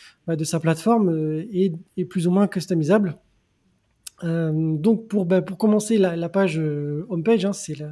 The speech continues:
c'est la page la plus, euh, la plus simple. Euh, on, en général, on essaie de la, de la construire de cette manière-là.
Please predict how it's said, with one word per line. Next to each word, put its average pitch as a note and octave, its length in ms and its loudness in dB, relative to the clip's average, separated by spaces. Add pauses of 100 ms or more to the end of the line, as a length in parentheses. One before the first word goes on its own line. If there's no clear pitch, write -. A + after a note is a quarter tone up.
(120)
c'est - 160 -18
la D3 100 -14
page E3+ 200 -6
la D3 80 -8
plus, E3 360 -6 (680)
euh, D3 560 -10 (120)
la E3+ 140 -8
plus D#3 160 -8
simple. G#3+ 420 2 (460)
Euh, D3+ 200 -6
on, D#3+ 180 0
en F3+ 100 -2
général, E3+ 240 4
on D#3+ 160 2
essaie E3 220 -2
de D#3 80 -4
la, D#3 180 -4
de D3+ 60 -6
la D#3 60 -6
construire F3+ 320 -6
de D#3+ 60 -2
cette E3+ 220 -6
manière-là. E3 500 2